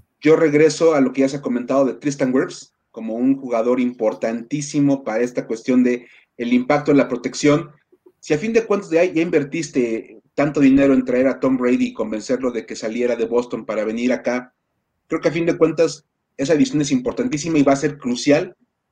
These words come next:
para todo el desempeño de los Buccaneers. Creo que es uno de los jugadores más importantes, de los que a lo mejor no vamos a hablar tanto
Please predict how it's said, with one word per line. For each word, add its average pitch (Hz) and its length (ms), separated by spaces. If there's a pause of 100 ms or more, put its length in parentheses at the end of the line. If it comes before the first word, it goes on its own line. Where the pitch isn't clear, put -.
para 123 240
todo 147 300
el 139 80
desempeño 131 500
de 113 120
los 104 180
Buccaneers. 113 520 (920)
Creo 147 160
que 151 80
es 143 120
uno 147 140
de 135 60
los 123 80
jugadores 131 200
más 131 140
importantes, 135 1000
de 110 120
los 110 180
que - 80
a 113 60
lo 113 100
mejor 127 300
no 135 100
vamos 127 320
a 113 60
hablar 123 240
tanto 135 420